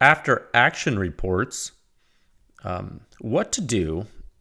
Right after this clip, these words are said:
when we investigate anecdotal loudness experiences from Pew Science test data.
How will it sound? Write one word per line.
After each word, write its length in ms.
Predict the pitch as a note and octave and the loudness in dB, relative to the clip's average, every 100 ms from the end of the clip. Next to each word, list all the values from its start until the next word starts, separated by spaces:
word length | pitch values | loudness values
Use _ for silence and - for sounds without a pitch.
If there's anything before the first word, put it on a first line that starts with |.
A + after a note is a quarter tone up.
| - | -14
when 460 | A2 G#2 G#2 G2+ G2 | -4 0 0 0 0
we 200 | G#2+ G#2+ | -2 -2
investigate 840 | G#2 F#2 A#2 - A2 G2+ G2+ - | -2 0 0 0 0 0 0 -6
anecdotal 580 | G2 B2+ - G2+ G2+ G2 | -6 -4 -2 0 0 -2
loudness 500 | - G#2 F#2 D3+ B2 | -4 0 0 0 -6
experiences 880 | G2 - - D#2 D#2+ - - - - - | -10 -14 -14 -14 -14 -14 -14 -16 -18 -20
from 180 | - G#2 | -10 -10
Pew 180 | - G#2 | -6 -6
Science 360 | - G#2+ G2+ - | -4 -4 -4 -6
test 260 | D3+ - | -8 -6
data. 300 | - D2+ - | -10 -10 -14